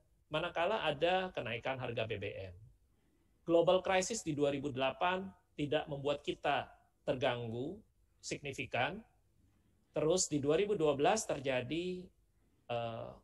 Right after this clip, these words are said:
penurunan harga batu bara atau komoditas, di mana dua ribu lima, dua ribu dua belas ini awal daripada yang tidak kita perkirakan bahwa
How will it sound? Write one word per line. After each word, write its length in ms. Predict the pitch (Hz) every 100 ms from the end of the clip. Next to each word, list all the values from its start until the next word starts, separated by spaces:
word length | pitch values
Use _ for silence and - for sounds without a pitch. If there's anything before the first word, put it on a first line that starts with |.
| _ _ _ _ _ _ _ _ _ _
penurunan 480 | 160 156 165 190 190 170
harga 240 | 147 139
batu 160 | 131 -
bara 320 | 127 131 160
atau 160 | - 139
komoditas, 800 | 127 117 - 156 220 - - - _ _ _ _ _ _ _ -
di 140 | 180
mana 240 | 208 277 202
dua 160 | 190
ribu 240 | 170 156 151
lima, 240 | 147 127
dua 400 | 127 - 147 139
ribu 160 | 143 143
dua 160 | 139
belas 240 | 131 151 220
ini 300 | 262 233 -
awal 380 | 190 208 240 160
daripada 640 | 160 185 165 147 160 196 - _ _
yang 160 | 165 151
tidak 320 | 240 - -
kita 160 | - 151
perkirakan 640 | - - 127 107 202 214
bahwa 320 | 131 131 113